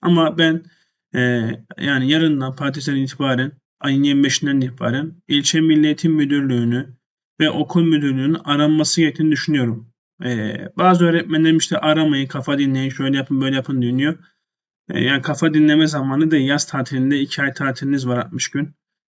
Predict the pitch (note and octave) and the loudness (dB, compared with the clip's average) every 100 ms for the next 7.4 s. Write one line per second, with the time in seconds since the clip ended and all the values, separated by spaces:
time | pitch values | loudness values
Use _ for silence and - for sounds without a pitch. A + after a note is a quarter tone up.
0 | A2+ - D3+ D3 C3+ D3 C#3 C3+ C#3 C3+ | -10 -2 0 0 -2 -2 0 0 0 -2
1 | C3+ - B2 A#2+ A#2 A#2+ A#2 - D3 - | -4 -6 -4 -4 -6 -8 -8 -6 -8 -6
2 | C#3+ C3+ B2+ C#3+ C#3 C3+ - C3 B2 A#2 | -4 -4 -4 -4 -4 -2 -2 -2 -2 -2
3 | C3 D#3 - _ C3+ C3+ C3 - D3 C#3+ | -4 -4 -12 _ -6 -4 -4 -2 -2 0
4 | - B2+ C3+ B2+ C3 B2 A2+ A#2 A2+ A2+ | -2 -6 -6 -6 -4 -2 -2 -2 -2 -4
5 | - C#3 - _ _ _ _ _ - - | -6 -8 -12 _ _ _ _ _ -18 -4
6 | D3 C#3+ C#3+ C3+ B2+ B2 A#2+ A2+ A#2+ B2 | 0 2 2 0 0 2 0 0 -2 -2
7 | C3+ D3+ - | -2 -2 -4